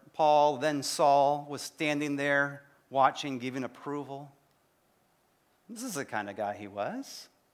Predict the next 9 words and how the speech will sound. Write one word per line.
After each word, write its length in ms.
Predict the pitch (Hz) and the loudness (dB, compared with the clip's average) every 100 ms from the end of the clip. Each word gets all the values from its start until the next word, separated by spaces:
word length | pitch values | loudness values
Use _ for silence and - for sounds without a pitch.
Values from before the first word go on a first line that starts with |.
| _ _ _ _ _ _ _ _ _ _ - | _ _ _ _ _ _ _ _ _ _ -6
All 80 | 147 | -2
right, 160 | 160 | -2
totally 420 | - - 214 220 214 | -4 -4 -2 -2 -4
persecuting 680 | 214 214 - 151 143 135 139 | -6 -8 -8 -10 -10 -8 -8
and 120 | 131 | -8
fi-, 420 | - 160 175 170 - | 0 2 2 -2 -4
fighting 300 | 180 175 185 | 0 2 0
against 380 | 151 135 143 139 | -4 -6 -6 -8
Jesus, 480 | - 156 131 117 - | -6 -4 -4 -8 -12